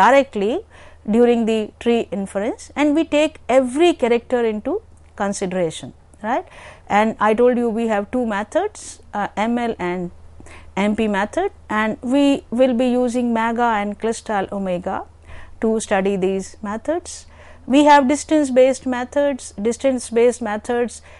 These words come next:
calculate the phylogenetic distance based on the alignment, and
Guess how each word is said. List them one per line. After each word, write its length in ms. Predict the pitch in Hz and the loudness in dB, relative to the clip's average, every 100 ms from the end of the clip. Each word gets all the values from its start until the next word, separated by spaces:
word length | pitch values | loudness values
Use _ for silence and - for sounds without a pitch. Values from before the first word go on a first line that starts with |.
| - | -12
calculate 580 | - 214 220 226 214 208 | 0 2 2 0 0 0
the 200 | 202 208 | 0 -2
phylogenetic 800 | 202 190 190 190 190 185 190 185 | -2 -2 -2 -4 -6 -6 -8 -4
distance 520 | 190 226 - 294 330 - | -4 -4 -4 -4 -4 -2
based 280 | 262 247 | -2 0
on 160 | 254 254 | -4 -4
the 180 | 254 254 | -2 -2
alignment, 480 | 247 240 247 330 - | -2 -4 -6 -10 -10
and 280 | - 240 247 | -6 -4 -4